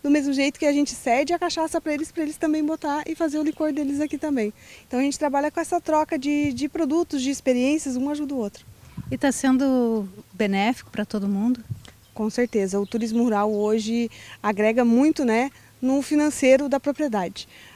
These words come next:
Speaker 1: Porque hoje a gente o-, vive única e exclusivamente do que a gente produz. Além das cachaças, a gente faz também um açúcar mascavo, né? Melado, puxa-puxa, na época da alta safra a gente faz também. E também plantamos maracujá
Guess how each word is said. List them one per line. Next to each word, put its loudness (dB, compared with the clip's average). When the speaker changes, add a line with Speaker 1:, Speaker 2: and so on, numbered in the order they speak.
Speaker 1:
Porque 2
hoje 2
a 0
gente 0
o-, -2
vive 0
única 4
e 0
exclusivamente 0
do -4
que -2
a 2
gente 0
produz. -2
Além 2
das 0
cachaças, -2
a -6
gente -4
faz -2
também 0
um 0
açúcar -4
mascavo, -4
né? -4
Melado, 0
puxa-puxa, -8
na -2
época -4
da -6
alta -6
safra -8
a -2
gente -4
faz -6
também. -4
E 2
também 2
plantamos 0
maracujá 0